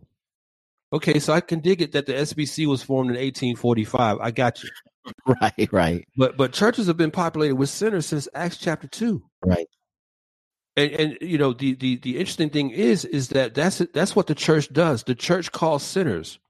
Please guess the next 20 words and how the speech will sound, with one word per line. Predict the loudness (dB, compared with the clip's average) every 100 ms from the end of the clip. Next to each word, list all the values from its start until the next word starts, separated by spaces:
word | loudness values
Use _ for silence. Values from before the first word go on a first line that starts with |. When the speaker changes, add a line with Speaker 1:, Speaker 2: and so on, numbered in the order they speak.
| _ _ _ _ -6
Speaker 1:
to | -2
join | 2 2
the | 2
church | 0 0 0 -4 -20 -16 -10
Speaker 2:
Mm-hmm. | -6 -2 -2 -2 -8 _ _ -2
Speaker 1:
by | -2
virtue | 2 2 2 -2
of | 0 -4
confessing | -6 -2 -2 -2 -6
faith | -2 -4 -4
in | -8
Christ. | 0 0 0 -6 -18 _ _ _ -4
Speaker 2:
Mm-hmm. | -2
Speaker 1:
And | -2 0
then | 0
the | -2
gospel | 0 0 0 0 -2
does | 2 2 2
its | 0 0
work, | 2 4 4 0